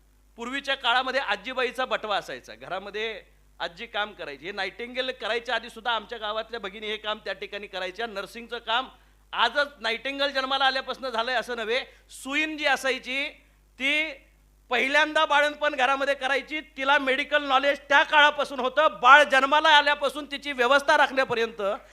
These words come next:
हे आपल्या सुईणींना त्या काळापासून माहिती होतं.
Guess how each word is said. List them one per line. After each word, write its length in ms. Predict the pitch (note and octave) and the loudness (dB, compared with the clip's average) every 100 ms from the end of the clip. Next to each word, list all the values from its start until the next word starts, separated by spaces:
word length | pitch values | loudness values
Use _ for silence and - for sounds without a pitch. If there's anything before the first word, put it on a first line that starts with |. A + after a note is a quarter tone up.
| - A3 | -2 4
हे 60 | |
आपल्या 360 | B3+ A3 A#3 C4 | 6 6 4 2
सुईणींना 520 | - A#3+ B3 B3 C4 | 2 -4 -4 -2 -2
त्या 200 | C4+ A3+ | 2 0
काळापासून 520 | A3+ A3 A3 G#3+ A#3 | 4 4 4 0 -6
माहिती 260 | F#3 E3+ F3 | -6 -8 -10
होतं. 240 | C3+ - | -10 -14